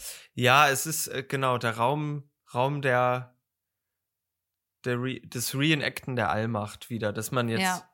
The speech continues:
Speaker 2: ja.
Speaker 1: ähm, sich das wieder captured. Oder auch als gesetzloser Raum, also dass man dann wirklich halt
Speaker 2: Mhm.
Speaker 1: einfach,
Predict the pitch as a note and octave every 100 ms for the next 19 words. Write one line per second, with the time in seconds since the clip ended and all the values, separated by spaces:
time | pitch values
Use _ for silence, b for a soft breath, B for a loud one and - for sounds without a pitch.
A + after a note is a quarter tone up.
0 | - - A2+ A2+ A2+ A2 B2 - A#2+ -
1 | B2 A#2 - C#3 - D3 B B B D#3+
2 | E3+ C#3 D#3+ D#3 - C3 C#3 - G3+ D#3
3 | B2 G#2+ A2 A#2+ A2+ A#2 A#2 A#2 C3 B2
4 | A#2 B2+ C#3+ - A#2+ - B2+ C3+ C3+ B2